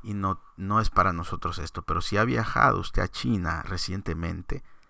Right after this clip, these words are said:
es necesario que se ponga en contacto con su médico más cercano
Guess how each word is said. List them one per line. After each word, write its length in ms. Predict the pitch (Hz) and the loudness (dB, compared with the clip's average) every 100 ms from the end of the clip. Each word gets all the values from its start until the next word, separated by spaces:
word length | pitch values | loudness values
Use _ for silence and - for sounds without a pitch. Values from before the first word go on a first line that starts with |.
| _ - | _ -8
es 120 | 101 | -4
necesario 540 | 104 101 - 85 90 | -2 4 6 6 2
que 120 | - | 0
se 100 | - | 2
ponga 240 | - 90 85 | 2 2 -2
en 80 | 92 | -4
contacto 520 | 92 - - - - | -8 -4 -4 -6 -10
con 220 | - 85 | -6 -6
su 280 | - 80 85 - - - - - | -4 -6 -6 -10 -16 -20 -20 -10
médico 540 | 87 101 117 110 - | -2 2 4 2 0
más 160 | 92 92 | 2 4
cercano 560 | - - - 113 113 | 4 2 4 4 2